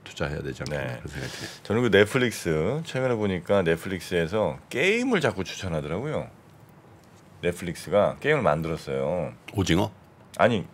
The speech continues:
Speaker 2: 오징어 게임 말고 그냥 진짜 게임을
Speaker 1: 네.
Speaker 2: 좀 캐주얼 게임 같은 걸 한 여러 개 만들어 갖고
Speaker 1: 네.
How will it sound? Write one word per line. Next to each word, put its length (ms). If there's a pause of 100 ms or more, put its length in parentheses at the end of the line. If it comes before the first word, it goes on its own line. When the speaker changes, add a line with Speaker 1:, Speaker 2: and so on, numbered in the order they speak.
(260)
Speaker 2:
오징어 280
게임 220
말고 340
그냥 240
진짜 240
게임을 480
Speaker 1:
네. 80 (340)
Speaker 2:
좀 160
캐주얼 300
게임 180
같은 240
걸 200
한 200 (300)
여러 180
개 200
만들어 420
갖고 420 (220)
Speaker 1:
네. 260